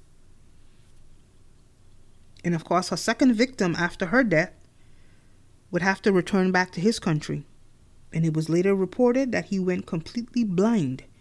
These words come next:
within at least a year after his captor's death. Now, that is one story out of many.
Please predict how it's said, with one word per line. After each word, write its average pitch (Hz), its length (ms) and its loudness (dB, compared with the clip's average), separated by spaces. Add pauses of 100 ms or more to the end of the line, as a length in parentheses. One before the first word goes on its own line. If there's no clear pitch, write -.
(600)
within 180 460 -2
at 165 180 -6
least 185 300 -4
a 180 60 0
year 165 640 0 (460)
after 190 580 -6 (880)
his - 220 -6
captor's - 800 -6 (340)
death. - 360 -8 (2500)
Now, 185 100 0
that 262 160 4
is 269 220 4
one 220 320 4
story 202 680 -2
out 190 140 -4
of 160 140 -2
many. 156 400 2